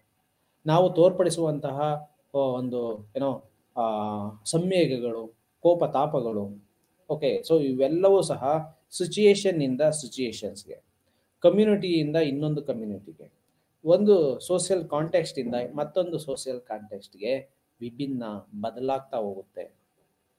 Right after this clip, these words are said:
So ನಾಲ್ಕು ಗೋಡೆಯ ಮಧ್ಯೆ, so ಯಾರು ಇಲ್ಲದಂತ ಸಂದರ್ಭದಲ್ಲಿ ನಮ್ಮ ಆಲೋಚನೆಗಳು ಏನು, ನಮ್ಮ ಅನಿಸಿಕೆಗಳೇನು, ನಮ್ಮ ಭಾವನೆಗಳೇನು,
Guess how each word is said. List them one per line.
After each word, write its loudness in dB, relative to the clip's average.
So 6
ನಾಲ್ಕು 0
ಗೋಡೆಯ 4
ಮಧ್ಯೆ, -4
so -2
ಯಾರು 2
ಇಲ್ಲದಂತ 2
ಸಂದರ್ಭದಲ್ಲಿ -4
ನಮ್ಮ -6
ಆಲೋಚನೆಗಳು 0
ಏನು, -8
ನಮ್ಮ 0
ಅನಿಸಿಕೆಗಳೇನು, -2
ನಮ್ಮ 2
ಭಾವನೆಗಳೇನು, 0